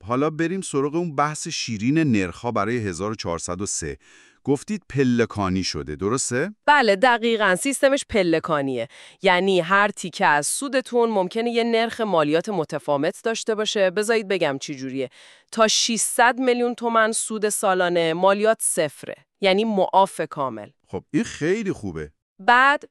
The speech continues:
Speaker 2: برای سود بین ششصد میلیون تا یک میلیارد و دویست میلیون تومن، روی این بخش پونزده درصد مالیات میاد.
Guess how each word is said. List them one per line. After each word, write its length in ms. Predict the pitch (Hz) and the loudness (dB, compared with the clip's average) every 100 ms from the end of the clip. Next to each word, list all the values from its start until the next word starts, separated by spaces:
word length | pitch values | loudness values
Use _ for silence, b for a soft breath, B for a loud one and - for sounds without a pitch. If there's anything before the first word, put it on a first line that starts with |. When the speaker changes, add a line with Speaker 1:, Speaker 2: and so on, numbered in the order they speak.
| - | 0
Speaker 2:
برای 240 | 208 269 | 0 0
سود 400 | - - 262 285 | -2 -4 -4 -4
بین 680 | 311 202 202 214 226 226 226 | -4 0 2 2 0 0 -2
ششصد 640 | - - 180 - 185 175 | -4 -6 -4 -4 -2 -2
میلیون 480 | 202 202 202 202 202 | -2 -4 -2 -2 -4
تا 240 | 196 160 147 | -6 -6 -4
یک 360 | 131 170 - | -4 -8 -4
میلیارد 380 | 185 175 175 175 | -4 -2 -2 -4
و 60 | 160 | -8
دویست 560 | 151 147 151 170 - | -10 -14 -8 -8 -6
میلیون 340 | 190 170 170 165 | -6 -4 -6 -6
تومن، 500 | 165 160 160 175 208 B B B B | -6 -4 -4 -4 -8 B B B B
روی 360 | 175 214 294 | -2 2 2
این 320 | 311 277 285 254 | 2 0 -2 2
بخش 420 | 247 240 - - - | 2 0 -6 -12 -10
پونزده 640 | 202 190 180 156 196 214 | -4 -2 -2 0 0 0
درصد 520 | 214 214 202 - 190 170 | 0 0 0 -2 -4 -2
مالیات 500 | 151 131 127 120 101 | -2 -2 -6 -8 -12
میاد. 240 | 101 | -16